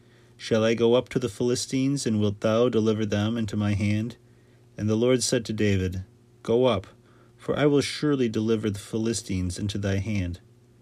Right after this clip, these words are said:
And David came to Baal Pharsiim, and defeated them there.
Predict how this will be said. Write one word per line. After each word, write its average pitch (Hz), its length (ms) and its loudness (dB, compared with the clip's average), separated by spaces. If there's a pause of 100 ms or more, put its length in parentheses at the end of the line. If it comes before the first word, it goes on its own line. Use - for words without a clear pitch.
(480)
And 95 200 -4
David 120 400 0
came 113 480 0
to 101 100 -10
Baal 107 680 -2 (440)
Pharsiim, 107 1200 -2 (880)
and 107 100 -4
defeated 135 440 2
them 104 200 2
there. 90 360 -2